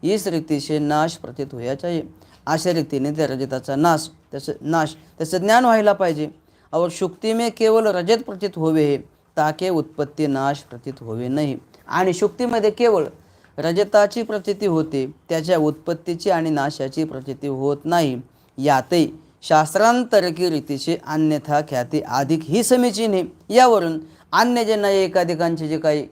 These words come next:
शास्त्रांचे अन्य आहेत, त्यांची अन्यथा जी ख्याती आहे, अन्याची अन्य ठिकाणे, ही जी अन्यथा ख्याती आहे, ती, ती समीचीन आहे, योग्य आहे.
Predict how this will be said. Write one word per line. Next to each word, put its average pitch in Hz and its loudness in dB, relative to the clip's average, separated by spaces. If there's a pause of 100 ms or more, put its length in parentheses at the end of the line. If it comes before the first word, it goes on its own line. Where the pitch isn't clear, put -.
शास्त्रांचे 147 -4
अन्य 180 0
आहेत, 147 0
त्यांची 170 -2 (380)
अन्यथा 214 4
जी 226 2
ख्याती 180 2
आहे, 131 -2 (300)
अन्याची 208 2 (260)
अन्य 269 6
ठिकाणे, 160 0 (1160)
ही 180 4
जी 202 4
अन्यथा 196 2
ख्याती 165 -2
आहे, 131 2
ती, 214 -4 (280)
ती 220 -4
समीचीन 240 2
आहे, 214 4
योग्य 220 4
आहे. 160 0